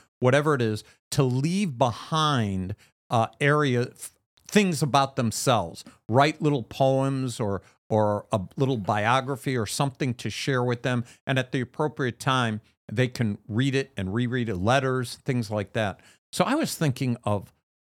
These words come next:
legacy work, not in the sense of what the doctor was telling us, perfectly good advice. But Chris, i-, she's not the originator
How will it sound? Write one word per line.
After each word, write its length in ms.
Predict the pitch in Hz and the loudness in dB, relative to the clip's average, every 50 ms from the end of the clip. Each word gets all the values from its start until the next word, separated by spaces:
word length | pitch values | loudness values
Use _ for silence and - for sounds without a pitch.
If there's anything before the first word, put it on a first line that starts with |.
| _ _ _ - | _ _ _ -10
legacy 800 | 87 90 92 98 117 143 160 135 123 110 - - - 110 95 90 | -8 -6 -4 -2 -2 -2 -2 -2 -2 -4 -4 -4 -6 -6 -6 -6
work, 560 | 87 - 92 95 92 95 98 - - - - _ _ _ _ _ - | -6 -6 -4 -2 -2 -2 -4 -6 -10 -20 -20 _ _ _ _ _ 0
not 240 | 127 147 175 240 294 | 2 4 4 4 4
in 120 | 294 233 165 | 2 0 0
the 80 | 139 | -2
sense 460 | - - - 151 139 135 117 - - - - | -2 -2 -2 -2 -2 -2 -4 -6 -10 -6 -2
of 160 | 131 120 107 | -2 -2 -2
what 360 | 110 113 117 113 113 - _ _ _ _ - | 0 0 0 0 0 -2 _ _ _ _ -6
the 80 | - | -4
doctor 420 | 92 135 135 131 127 - - 135 113 | 0 2 2 2 2 0 -2 -2 -2
was 220 | 104 98 - - | -2 -2 -4 -6
telling 320 | - 139 123 117 110 107 | -4 -2 0 0 0 -2
us, 100 | 120 120 | -4 -6
perfectly 500 | - - - 240 240 - 214 160 165 147 | -4 2 2 2 2 2 -2 0 0 -2
good 460 | 127 101 92 135 180 196 185 147 127 - _ - | -2 0 2 2 2 2 2 0 -4 -8 _ -2
advice. 600 | 123 117 101 90 135 165 190 139 87 - - - _ _ _ _ _ _ _ _ _ - | -2 -2 0 2 2 4 4 2 0 -6 -12 -14 _ _ _ _ _ _ _ _ _ 0
But 160 | 135 123 - | 0 0 0
Chris, 420 | - - 247 262 233 - - - _ _ _ _ _ _ - - - - _ - | -2 0 0 0 0 -2 -4 -10 _ _ _ _ _ _ -20 -20 -20 -18 _ -12
i-, 120 | 160 - - - | -12 -10 -8 -6
she's 400 | - - - - 208 226 226 - | -6 -4 0 0 0 0 0 0
not 280 | 208 208 208 202 - - | 2 2 2 0 0 -2
the 120 | 151 143 | 0 0
originator 800 | 143 123 131 175 190 147 127 127 120 113 107 104 98 101 95 - | 2 2 2 0 0 2 2 2 2 2 2 0 0 -2 -6 -6